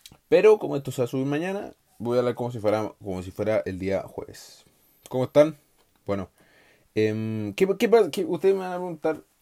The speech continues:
"Oye, Carlos, ¿qué pasó un día jueves?". O sea, no, un día, perdón, un día ocho de octubre. Yo les voy a decir, qué buena pregunta,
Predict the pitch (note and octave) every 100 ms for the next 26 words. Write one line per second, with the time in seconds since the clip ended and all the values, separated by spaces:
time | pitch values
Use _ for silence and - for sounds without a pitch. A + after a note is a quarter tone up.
0 | - - E3 E3+ F3+ E3+ F#3 A3 _ -
1 | A3 G#3 G3 G#3+ F#3+ D#3 A#2+ C#3 - -
2 | D3+ D#3 F3+ - - _ A#2 A#2 A2+ A#2+
3 | B2+ - C3+ C#3+ D#3 C#3 C#3 D3+ - A#2+
4 | B2+ C3+ - C#3+ E3+ D3+ A#2+ - A2 B2+
5 | D#3 G#3+ _ _ _ _ _ A#2+ D3 D#3+
6 | E3 E3+ - E3 F3+ A3+ A#3 C#3+ F3 C#3+
7 | - A2